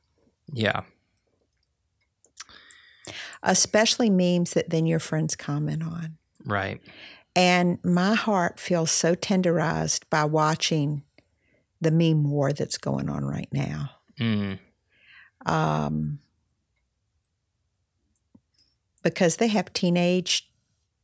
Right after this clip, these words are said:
Speaker 2: children, six of them, and you can't tell me that one of those six of those children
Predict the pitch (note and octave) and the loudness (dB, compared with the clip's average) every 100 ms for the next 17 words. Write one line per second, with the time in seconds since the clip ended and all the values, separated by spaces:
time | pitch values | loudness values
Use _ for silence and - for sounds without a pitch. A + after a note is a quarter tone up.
0 | - - D3+ D#3 G3+ A#3 - _ _ _ | -4 0 0 2 0 0 -2 _ _ _
1 | _ _ - - F3 - G3+ G#3+ C4+ D4+ | _ _ -2 -2 0 0 0 2 -2 -2
2 | - _ _ _ _ - - - _ _ | -10 _ _ _ _ -20 -20 -20 _ _
3 | - F3 E3+ E3 E3+ E3 - E3 F3+ - | 0 2 2 2 0 -2 -4 -6 -2 0
4 | F#3+ - G3 F3 E3 D#3 - E3 E3 E3 | 0 0 0 2 2 0 -2 -2 0 0
5 | D#3+ D#3+ - - - D3 D3 - - D#3+ | 0 -2 -2 -6 -2 0 0 0 -2 -2
6 | D#3 C#3 | -2 -6